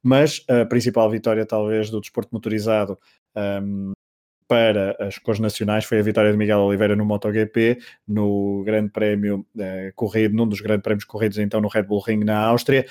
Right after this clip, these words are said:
Sobre esse, sobre esse, sobre essa vitória nós falamos no Desconto de Tempo, podcast Desconto de Tempo, um outro do projeto Hemisfério Desportivo,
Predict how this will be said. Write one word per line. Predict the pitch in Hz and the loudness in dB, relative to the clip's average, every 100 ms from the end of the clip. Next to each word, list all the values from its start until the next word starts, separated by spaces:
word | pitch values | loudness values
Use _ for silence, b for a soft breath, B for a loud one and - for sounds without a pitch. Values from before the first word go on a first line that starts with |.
| B B | B B
Sobre | - 123 120 | 0 2 2
esse, | 120 - - 120 117 117 123 - | 0 -4 -2 0 0 -2 -4 -8
sobre | 117 110 113 | -6 -2 -2
esse, | 110 - - 113 110 107 | -4 -12 -6 -2 0 -2
sobre | - 113 | -2 -4
essa | 110 | -2
vitória | 117 113 117 113 | -2 2 2 2
nós | 113 | 0
falamos | - 117 113 113 | 2 0 0 -2
no | 110 | -6
Desconto | 104 - 123 117 | -6 -4 -4 -4
de | - | 0
Tempo, | 120 123 127 | 2 2 -2
podcast | - 113 - 123 - | -4 -4 0 -2 -2
Desconto | - 117 107 | -6 -6 -4
de | 110 | -4
Tempo, | 117 117 | -4 -4
um | 110 | 0
outro | 117 113 104 | -2 -2 -8
do | 104 | -10
projeto | 110 110 113 - - B _ _ - | -6 -2 0 -2 -12 B _ _ -2
Hemisfério | 117 117 117 107 | 0 2 0 -2
Desportivo, | 107 - 104 - 110 131 170 | -4 -12 -12 -6 -6 -4 -8